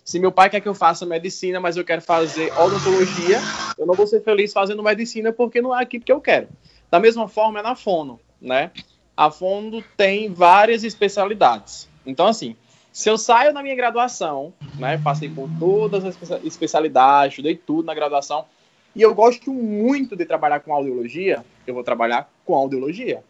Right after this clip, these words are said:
não é isso? Porque, assim, se eu for trabalhar com a, com linguagem, se eu for trabalhar com audiologia, aliás, só porque tem mais homens, só porque vai ser mais bem visto, só porque não sei o quê, e eu não vou gostar, aí vai ser muito ruim o processo de trabalho,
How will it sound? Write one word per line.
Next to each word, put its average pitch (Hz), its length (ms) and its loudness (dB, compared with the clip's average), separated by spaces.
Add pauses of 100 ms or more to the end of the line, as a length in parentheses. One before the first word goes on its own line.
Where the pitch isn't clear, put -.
(400)
não 110 80 -12
é 110 100 -2
isso? 147 300 -6 (520)
Porque, 165 220 6
assim, 202 240 6
se - 180 -2
eu 180 60 4
for 233 140 0
trabalhar 233 560 0 (240)
com 277 180 2
a, 277 140 0
com 247 520 2
linguagem, 175 600 4 (360)
se - 100 -16
eu 156 40 -10
for 160 40 -12
trabalhar 170 260 -2
com 175 100 -8
audiologia, 175 560 -2
aliás, 139 400 -4 (100)
só 160 140 -4
porque 165 680 -6 (220)
tem 156 100 -6
mais 139 280 -2
homens, 147 460 -4
só 160 120 -2
porque 160 320 -6
vai 147 100 0
ser 147 140 -8
mais 131 160 -6
bem 120 180 -10
visto, 180 220 -4
só 170 100 4
porque 165 280 -4
não 156 80 -8
sei 156 100 -4
o 139 40 -6
quê, 151 140 -6 (140)
e 147 80 2
eu 156 80 6
não 190 160 6
vou 165 140 6
gostar, 143 580 4 (180)
aí 131 120 0
vai 143 100 2
ser 165 140 -2
muito 185 280 0
ruim 202 120 -2
o 196 60 -4
processo 185 360 -2
de - 20 -10
trabalho, 165 520 4